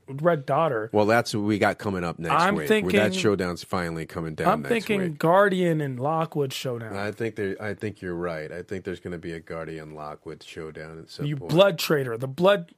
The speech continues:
Speaker 1: the blood purist and the blood traitor.
Speaker 2: Mm-hmm.
Speaker 1: By the way, just to let you know, uh, Lockwood is now a blood <laughs> traitor as well.
Speaker 2: Yeah.
Speaker 1: Yeah.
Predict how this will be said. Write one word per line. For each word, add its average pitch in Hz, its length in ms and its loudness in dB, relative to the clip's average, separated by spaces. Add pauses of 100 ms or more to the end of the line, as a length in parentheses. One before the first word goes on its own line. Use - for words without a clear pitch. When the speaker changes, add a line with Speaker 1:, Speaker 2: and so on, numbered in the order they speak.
(120)
Speaker 1:
the 156 180 -2
blood 190 400 2 (140)
purist 202 440 2
and 170 120 0
the 143 40 0
blood 165 300 4
traitor. 139 500 0
Speaker 2:
Mm-hmm. 90 380 -8 (320)
Speaker 1:
By 180 160 8
the 190 80 4
way, 170 440 6 (120)
just 170 300 0
to 196 80 2
let 175 220 4
you 165 60 0
know, 151 440 2 (480)
uh, 135 800 2 (140)
Lockwood 160 500 2
is 139 140 -2
now 139 240 0
a 139 40 0
blood 139 240 0
<laughs> - 0 -
traitor - 340 -4
as 131 160 0
well. 117 340 -2
Speaker 2:
Yeah. 110 260 0 (260)
Speaker 1:
Yeah. 160 220 0